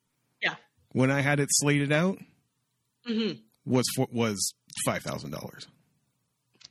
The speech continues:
Speaker 1: Yeah, and that's the argument for, for this, right? Is that this is, like, I didn't know he was talking about, like, these two <laughs> days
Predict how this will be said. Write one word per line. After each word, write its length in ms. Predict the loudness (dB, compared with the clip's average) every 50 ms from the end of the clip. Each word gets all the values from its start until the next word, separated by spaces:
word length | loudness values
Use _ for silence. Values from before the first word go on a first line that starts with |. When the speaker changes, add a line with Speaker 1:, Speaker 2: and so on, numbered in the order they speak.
| _ -20 -20 -20 _ _ _ _ _ _ _ _ _ _ 0
Speaker 1:
Yeah, 160 | 0 0 0 0 -2
and 160 | -2 0 0
that's 240 | 0 0 -2 -4 -12 -10 -2
the 140 | 0 0 0 2
argument 520 | 0 0 0 -2 -2 -2 -2 -4 -6 -10
for, 600 | -10 -6 -2 0 0 0 0 0 0 0 -2 -4 -8 _ _ _ -20
for 320 | -8 -4 -2 0 0 0
this, 380 | -2 -4 -6 -6 -6 -6 -4 -2
right? 220 | 0 0 0 -2 -2
Is 120 | -4 -2
that 200 | 0 0 -2 -2 -4 -10 _ _ _ _ _ _ _
this 320 | -2 -2 -2 0 -2 -2 0
is, 540 | 0 0 0 0 -2 -4 -6 -8 -10 -12 -14 _ _ _ -20 -20 -20 _ _ _ _ _ _ _ _ _ _ _ -10 -4 -2
like, 220 | -2 -2 -2 0 2
I 200 | 2 2 2 0
didn't 340 | -2 -2 -2 -2 -2 -2 0
know 220 | 0 0 0 0
he 140 | -2 -2 -4
was 140 | -4 -4 -2
talking 440 | -2 -2 -2 0 0 0 0 0
about, 180 | 0 0 0 0
like, 180 | 0 -2 -2 -4
these 260 | -6 -10 -10 -10 -6
two 480 | -4 -4 -2 0 2 2 0 0 -2 -2
<laughs> 20 |
days 840 | 0 0 0 2 2 2 0 2 0 -2 -2 -4 _ -14 -12 -10 -10